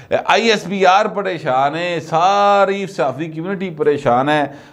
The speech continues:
ट्विटर उठाएं, Facebook उठाएं, हर पासे अरशद शरीफ दा, अ, जड़ा ना कत्ल, उसकी मजम्मत हो रही है।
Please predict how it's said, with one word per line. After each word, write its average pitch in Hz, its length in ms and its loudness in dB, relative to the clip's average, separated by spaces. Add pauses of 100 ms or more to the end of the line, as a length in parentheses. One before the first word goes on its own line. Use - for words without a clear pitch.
(120)
ट्विटर 202 380 2
उठाएं, 165 420 0
Facebook 170 440 -6
उठाएं, 151 380 -2
हर 156 260 -2
पासे 156 320 -2
अरशद 151 320 -4
शरीफ 135 320 -2
दा, 143 200 4
अ, 135 720 2
जड़ा 139 260 2
ना 143 200 0
कत्ल, 139 300 -4
उसकी 135 400 -8
मजम्मत 123 420 0
हो 113 100 -2
रही 98 160 -2
है। 85 140 -8